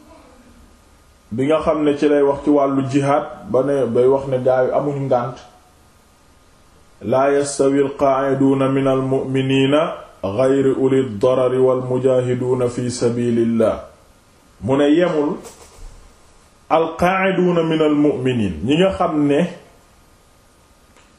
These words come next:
ñoom ñoo toog ci jooy jullit ñi te demuñu ci xare yi, ñooñu yemuñ, ak ñi nga xamante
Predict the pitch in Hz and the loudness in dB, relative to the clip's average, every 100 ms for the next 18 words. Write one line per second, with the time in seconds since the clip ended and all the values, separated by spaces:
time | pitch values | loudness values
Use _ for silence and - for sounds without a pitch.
0 | - 104 151 170 165 160 160 156 - 180 | -12 -4 -2 0 0 0 0 -2 0 0
1 | 247 - - - - _ - 170 147 175 | 0 -4 -16 -20 -20 _ -10 -10 -2 0
2 | 170 139 170 170 165 190 285 - - _ | 0 -2 -2 -2 0 0 0 -8 -20 _
3 | _ _ _ _ _ _ _ _ _ _ | _ _ _ _ _ _ _ _ _ _
4 | - _ _ 190 240 285 - - - - | -20 _ _ 0 0 -4 -12 -18 -20 -20
5 | _ _ 110 151 180 156 110 - - - | _ _ -4 -2 0 -2 -6 -8 -18 -20
6 | _ _ _ _ _ - - - - - | _ _ _ _ _ -20 -20 -20 -20 -20
7 | - - - - _ _ _ 156 165 226 | -20 -20 -20 -20 _ _ _ -6 -2 0
8 | 196 165 202 156 131 135 160 196 185 269 | 0 0 -2 0 0 0 2 2 0 -6
9 | - - _ _ _ _ _ _ _ _ | -12 -20 _ _ _ _ _ _ _ _
10 | _ _ _ _ _ _ _ _ _ _ | _ _ _ _ _ _ _ _ _ _
11 | _ - 185 196 185 180 190 185 180 165 | _ -2 0 0 0 2 0 0 -2 -2
12 | 160 156 | -2 0